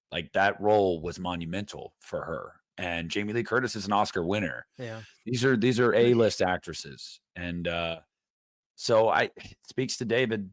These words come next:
Speaker 1: I don't know what he's saying to them or, or what, but everybody that works with him says they like him. He's really smart. He, he knows what the fuck he's doing. And, uh, I think the proof is in the pudding when you're able to get some of these people to be a part of it that swore they'd never be a part of it again.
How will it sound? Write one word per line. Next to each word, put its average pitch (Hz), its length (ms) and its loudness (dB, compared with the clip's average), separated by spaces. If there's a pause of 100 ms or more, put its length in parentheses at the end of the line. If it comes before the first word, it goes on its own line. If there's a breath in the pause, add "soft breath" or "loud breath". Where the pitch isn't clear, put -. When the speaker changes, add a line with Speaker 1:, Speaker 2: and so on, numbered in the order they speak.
(340)
Speaker 1:
I 92 100 -6
don't 110 140 -4
know 107 120 0
what 101 160 2
he's 107 200 -4
saying 110 400 -2
to 117 100 -4
them 117 380 0
or, 87 240 -2
or 87 200 -2
what, 92 360 -2
but 95 220 -2 (760)
everybody 131 380 4
that 143 100 4
works 143 220 4
with 117 100 -4
him 104 120 -4
says 104 560 -2 (120)
they 90 120 -8
like 92 260 -2
him. 101 280 -6 (160)
He's - 160 -10
really 98 200 0
smart. 95 460 -2 (320)
He, 90 200 -10
he 92 120 -6
knows 92 360 -4
what 98 120 -4
the 92 80 -6
fuck 92 240 0
he's 85 160 -6
doing. 90 440 -4 (480)
And, 87 340 -4
uh, 87 140 2
I 90 100 0
think 123 140 -2
the 107 60 -2
proof 123 200 0
is 107 120 -4
in 110 60 0
the 104 60 -2
pudding 120 300 0
when 90 100 -4
you're 90 120 0
able 90 160 0
to 92 60 -4
get 90 140 -2
some 92 140 -8
of 92 60 -6
these 90 140 -8
people 95 260 -6
to 87 60 -6
be 87 120 -4
a 80 40 -6
part 90 220 -2
of 85 80 -4
it 85 160 -4
that - 180 -6
swore 90 400 -4
they'd 87 200 -2
never 85 220 -4
be 92 120 -2
a 87 60 0
part 104 200 -2
of 78 100 -8
it 67 60 -14
again. 52 200 -16